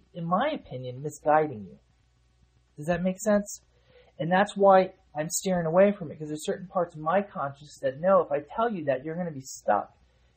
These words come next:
in what I call a place. And I feel that this is what happens to most people when they try to do their spiritual work on themselves, or when they read a lot of spiritual books, or when they get involved with certain teachers. They hit this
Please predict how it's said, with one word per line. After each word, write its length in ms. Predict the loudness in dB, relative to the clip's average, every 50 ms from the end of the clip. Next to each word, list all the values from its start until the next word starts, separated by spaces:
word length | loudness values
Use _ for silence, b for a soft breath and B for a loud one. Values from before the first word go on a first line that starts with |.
| _ -8
in 80 | -4
what 120 | 0 2 2
I 60 | 0
call 240 | 0 0 0 0 0
a 60 | 0
place. 400 | -2 0 2 2 2 0 -4 -10
And 100 | -6 -4
I 100 | -4 -4
feel 340 | -4 -4 0 2 4 4 6
that 320 | 6 8 6 6 4 0 b b b b b b b b b b b _ _ _ _ _ _ 0
this 220 | 4 6 6 6 6
is 140 | 4 4
what 140 | 4 4 6
happens 460 | 6 6 6 6 6 4 0 -8 -8
to 100 | -8 -6
most 380 | 0 4 4 4 4 2 0 -10 -14
people 720 | -10 -6 -4 -4 -4 -2 0 0 2 2 0 -2 -6 _ _ _ _ _ _ _ _ _ _ -12
when 240 | -6 -4 -2 0 2
they 140 | 2 0
try 240 | 0 4 6 6 6
to 100 | 6 4
do 140 | 2 0 0
their 160 | 0 0 -2
spiritual 560 | -2 -4 -6 -2 0 0 0 0 -2 -4 -2
work 240 | 2 2 2 2 0
on 80 | -6 -10
themselves, 720 | -10 -12 -14 -14 -14 -14 -14 -14 -16 -18 -18 -18 -20 -20 _ _ b b b b b b b -2
or 140 | 0 2 2
when 160 | 2 0 0
they 120 | 0 -2
read 220 | 0 0 0 0 2
a 40 |
lot 220 | 4 6 8 8 6
of 80 | 6
spiritual 500 | 2 -6 -4 0 0 0 0 -2 -6 -8
books, 380 | -2 2 2 2 2 0 -4 -8
or 60 | -8
when 160 | -6 -6 -4
they 100 | -4 -4
get 200 | -2 -2 -2 -2
involved 340 | -4 -4 0 2 2 2 2
with 80 | 0 -6
certain 280 | -12 -10 -10 -10 -12 -12
teachers. 640 | -8 -4 -4 -4 -4 -6 -10 -14 -14 -14 -16 -16 -16 -18 b b b b b b b b b b b b _ _ _ _ -6
They 300 | -2 2 2 2 2 0
hit 320 | 0 2 0 0 0 -2
this 160 | -4 -4 -4